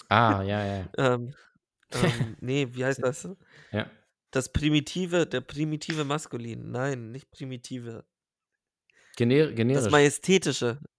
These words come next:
Speaker 2: Der, der
Speaker 1: Aha.
Speaker 2: majestätische Maskulin. Ja. Ich glaube, ja. Ich glaub, M-, Masculinus Majestatis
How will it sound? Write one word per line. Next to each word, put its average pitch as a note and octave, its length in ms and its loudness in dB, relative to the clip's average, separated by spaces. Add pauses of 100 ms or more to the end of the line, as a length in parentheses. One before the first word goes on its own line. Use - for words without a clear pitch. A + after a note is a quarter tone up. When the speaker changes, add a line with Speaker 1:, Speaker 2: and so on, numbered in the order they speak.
(880)
Speaker 2:
Der, B2+ 120 0
der B2 140 -2
Speaker 1:
Aha. B2 40 -6
Speaker 2:
majestätische B2+ 680 0
Maskulin. B2 580 -10 (760)
Ja. B2 140 -10 (480)
Ich - 120 -20
glaube, D3 300 2
ja. A#2 300 -4 (1300)
Ich - 100 -20
glaub, - 280 -6
M-, - 260 -12 (220)
Masculinus D3 920 -4
Majestatis C3+ 1000 -2